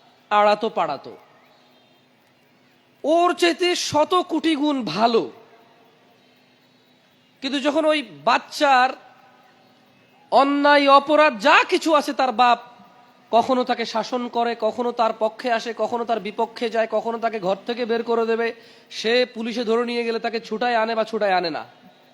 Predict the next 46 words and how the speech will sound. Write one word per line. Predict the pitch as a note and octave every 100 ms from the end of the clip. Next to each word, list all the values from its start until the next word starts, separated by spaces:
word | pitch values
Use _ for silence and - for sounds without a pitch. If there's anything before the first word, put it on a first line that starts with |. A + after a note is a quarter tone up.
| _ _ _ _ _ _ _ _
সে | - A#3
ঋণ | C4+ C4+
করে | C4+ C#4+
জুয়া | C4 C#4 C#4
টুয়া | C#4 C4 C4
খেলে | C4 C4+
সব | C4+ C4+ C4+
শেষ, | - C4+ A#3+ - - _ _ _ _ _ _ -
তার | F#3+ C4
বাপ | C4+
বলছে, | A3+ C4+ C4 C#4+
"তোমার | C4+ C#4 C4+
ঋণ | C4
আমি | C4
শোধ | C4 C4+
করবো | - C4 C4
না।" | C4+
যারা | B3 B3+ B3+ B3 G3
সুদ, | - B3+ -
যারা | G3 B3+ B3
ঋণ | C4 B3+
দিয়েছে | A#3+ B3 C4
তারা | B3 B3
আসলে | B3 A#3+ B3
বলে | A#3+
যে, | A#3+ B3 B3 - -
"আমার | A3 C4
ছেলেকে | B3+ B3+ B3 B3+
যে | C4
ঋণ | B3+ B3
দিছো | A#3+ A3
আমাকে | A#3 B3+ C4+
বলছো, | C4+ C4+ A3 - _ _ _ _ _ _ _ _ -
আমি | B3
দিতে | C4+ B3
পারবো | C#4 C4+ C4+
না, |
যাকে | A#3+ B3 C4+
দিছো | A#3
তার | B3 A#3
থেকে | G3 F#3+
নাও।" | D#3 G2 - _
এরকম | A3 B3
হয় | C#4+
কি | C4+
না? | C4